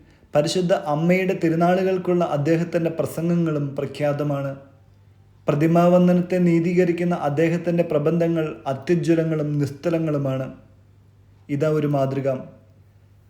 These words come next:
വിശുദ്ധരെ ക്രിസ്തുവിൻ്റെ സ്നേഹിതരും ദൈവത്തിൻ്റെ മക്കളും അവകാശികളുമായി വന്ദിക്കേണ്ടതാണ്. സുവിശേഷകനും ദൈവശാസ്ത്രജ്ഞനുമായ ജോൺ പറയുന്നു, തന്നെ സ്വീകരിച്ചവർക്കെല്ലാം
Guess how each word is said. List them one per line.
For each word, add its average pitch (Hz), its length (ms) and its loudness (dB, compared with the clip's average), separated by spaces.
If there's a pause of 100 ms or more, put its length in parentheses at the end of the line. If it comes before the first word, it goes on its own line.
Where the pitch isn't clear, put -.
വിശുദ്ധരെ 175 520 2
ക്രിസ്തുവിൻ്റെ 185 640 -2
സ്നേഹിതരും 180 600 0
ദൈവത്തിൻ്റെ 170 500 2
മക്കളും 180 460 0
അവകാശികളുമായി 175 1000 0
വന്ദിക്കേണ്ടതാണ്. 143 880 -2 (1160)
സുവിശേഷകനും 160 800 -2 (180)
ദൈവശാസ്ത്രജ്ഞനുമായ 160 1080 0
ജോൺ 147 280 -2
പറയുന്നു, 139 380 -2 (800)
തന്നെ 180 220 4
സ്വീകരിച്ചവർക്കെല്ലാം 190 1000 0